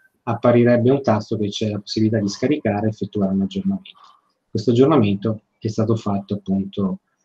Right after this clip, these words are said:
eh, lo stesso giorno, il giorno prima in cui è uscito l'aggiornamento del simulatore. Anche in questo caso è importante tenere i driver, ehm, aggiornati.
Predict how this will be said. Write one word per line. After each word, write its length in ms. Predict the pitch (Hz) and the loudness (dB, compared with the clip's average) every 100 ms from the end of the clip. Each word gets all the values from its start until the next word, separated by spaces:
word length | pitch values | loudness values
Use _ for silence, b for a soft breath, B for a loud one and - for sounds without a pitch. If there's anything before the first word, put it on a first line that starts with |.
| _ _ | _ _
eh, 720 | - 98 95 95 95 95 95 95 | -8 -6 -4 -6 -8 -12 -10 -6
lo 140 | 104 | -4
stesso 360 | 110 113 - 117 | 2 2 4 6
giorno, 560 | 110 110 110 110 104 | 6 6 8 6 6
il 60 | 104 | 4
giorno 280 | 104 110 113 | 2 2 2
prima 260 | 110 104 | 2 2
in 80 | 104 | 0
cui 220 | - 101 | 0 2
è 40 | 101 | 2
uscito 400 | 98 - 101 101 | 2 -2 -2 0
l'aggiornamento 720 | 98 101 104 101 98 98 101 | 0 0 0 0 0 -2 -4
del 240 | 95 92 90 | -2 -4 -6
simulatore. 600 | 92 - 95 92 - - 113 | -10 -2 0 0 -4 -6 2
Anche 140 | 123 | 4
in 60 | 127 | 6
questo 240 | 131 143 | 6 6
caso 420 | 135 110 113 117 b b b b _ | 6 6 4 0 b b b b _
è 80 | 117 | 0
importante 880 | 107 123 - 127 117 131 127 131 - | 2 2 4 4 4 6 6 4 2
tenere 460 | 117 113 113 113 | 2 4 2 0
i 180 | - 113 | 0 0
driver, 640 | 110 110 107 104 110 107 - | 0 0 0 0 -2 -2 -6
ehm, 840 | 107 101 101 101 95 95 92 - - _ _ | -8 -4 -4 -4 -6 -6 -8 -10 -20 _ _
aggiornati. 640 | 113 104 104 92 - _ | -2 0 0 -4 -8 _